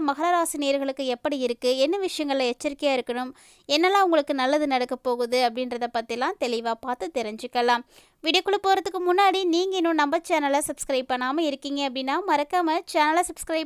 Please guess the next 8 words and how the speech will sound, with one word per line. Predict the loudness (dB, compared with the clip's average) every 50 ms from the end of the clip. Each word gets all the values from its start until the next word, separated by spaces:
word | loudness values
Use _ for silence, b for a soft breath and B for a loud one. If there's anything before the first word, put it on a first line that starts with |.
| -2 -2
பண்ணிக்கோங்க. | -2 -2 -2 -4 -6 -4 -2 -4 -4
கூடவே | -2 -4 -4 -2 -2 -2
பக்கத்துல | -2 -2 -4 -4 -6 -8 -4 -4
இருக்கிற | -4 -4 -2 -4 -4 -4
பெல் | -4 -4 -2 -2
ஐகானையும் | -2 -4 -4 -4 -4 -4 -4 -4
கிளிக் | -4 -4 -6 -6 _ -6
பண்ணிக்கோங்க. | -6 -6 -6 -6 -6 -6 -2 0 0